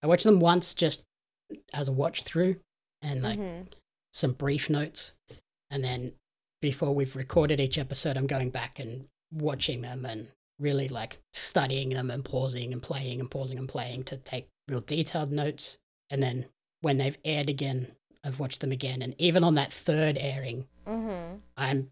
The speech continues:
Speaker 1: I'm picking up things that I missed in the first air, the first two watches. So I'm just like,
Speaker 2: Oh,
Speaker 1: "Oh,
Speaker 2: yeah.
Speaker 1: this, this just shows how, how complex, how deep this show is and how well it has been done."
Speaker 2: Right, yeah.
Speaker 1: What did you think of this whole, like, big action sequence as well?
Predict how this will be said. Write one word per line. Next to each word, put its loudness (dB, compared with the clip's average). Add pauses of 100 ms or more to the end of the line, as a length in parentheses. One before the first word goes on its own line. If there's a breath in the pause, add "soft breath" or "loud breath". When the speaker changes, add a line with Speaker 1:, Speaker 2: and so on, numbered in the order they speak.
Speaker 1:
I'm 2
picking 0
up -6
things -2
that -4
I -4
missed -2
in -4
the -6
first -6
air, -10 (180)
the -8
first -4
two 0
watches. -6
So -2
I'm -10
just -12
like, -8
Speaker 2:
Oh, 2
Speaker 1:
"Oh, 0
Speaker 2:
yeah. -4 (300)
Speaker 1:
this, 0
this -4
just 2
shows 2
how, 0 (320)
how 0
complex, 0
how -2
deep -4 (440)
this -4
show -2
is -4
and -8 (200)
how -6
well -4
it -8
has -10
been -10
done." -10 (360)
Speaker 2:
Right, -6 (100)
yeah. -12 (220)
Speaker 1:
What 0
did 6
you 6
think 6
of 4
this 4
whole, 2
like, -4 (380)
big 2
action 0
sequence 0
as -8
well? -8